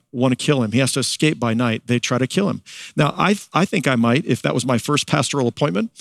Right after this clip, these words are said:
and as a pastor I start preaching and people want to kill me, that might have been the end of my ministry. So then, then later on in the same chapter, he goes to Jerusalem three years later. And what happens in Jerusalem? The leadership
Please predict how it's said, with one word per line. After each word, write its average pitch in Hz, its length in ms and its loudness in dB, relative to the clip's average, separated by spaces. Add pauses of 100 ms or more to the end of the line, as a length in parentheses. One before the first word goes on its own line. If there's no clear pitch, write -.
(180)
and 127 280 4
as 127 160 2
a 123 40 -2
pastor 160 360 0
I - 20 2
start 139 220 -2
preaching 160 260 0
and - 80 -2
people 151 200 2
want 135 120 -2
to - 40 -8
kill 160 140 2
me, 143 220 0
that 165 180 0
might 190 220 0
have 170 80 4
been 156 120 2
the 151 120 0
end 143 140 2
of 131 100 0
my 135 140 2
ministry. 135 480 -2 (340)
So 185 180 4
then, 190 200 4 (100)
then 185 220 4
later 170 280 6
on 175 120 2
in 160 60 2
the 160 60 0
same 180 200 0
chapter, 196 280 0
he 151 60 2
goes 160 200 2
to 180 100 0
Jerusalem 160 480 0
three 165 180 0
years 170 220 2
later. 190 260 0 (320)
And 147 220 4
what 151 180 2
happens 156 320 2
in 160 80 0
Jerusalem? 185 540 0
The 139 120 4
leadership 165 540 2